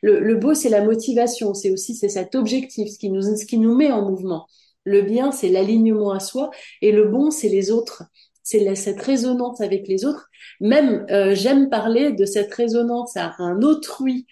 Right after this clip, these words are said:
qu'on pourrait appeler autrui universel. D'ailleurs, certains l'appellent comme ça.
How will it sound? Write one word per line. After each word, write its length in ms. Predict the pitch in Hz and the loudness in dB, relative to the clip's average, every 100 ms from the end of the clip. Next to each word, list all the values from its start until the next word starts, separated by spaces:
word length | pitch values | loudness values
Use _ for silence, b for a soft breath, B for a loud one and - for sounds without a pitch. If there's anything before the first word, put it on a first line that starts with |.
| b b | b b
qu'on 120 | 214 | -6
pourrait 280 | 202 202 202 | -6 -2 0
appeler 280 | 202 196 220 | -2 -2 0
autrui 380 | 214 226 - 240 | 0 0 -6 -4
universel. 640 | 220 202 190 196 226 302 | -2 -4 -6 -8 -8 -6
D'ailleurs, 300 | 208 196 214 | -6 -8 -8
certains 320 | - 202 208 | -12 -16 -12
l'appellent 340 | 208 196 196 196 | -10 -10 -10 -12
comme 160 | 180 | -12
ça. 260 | 175 - - | -12 -12 -14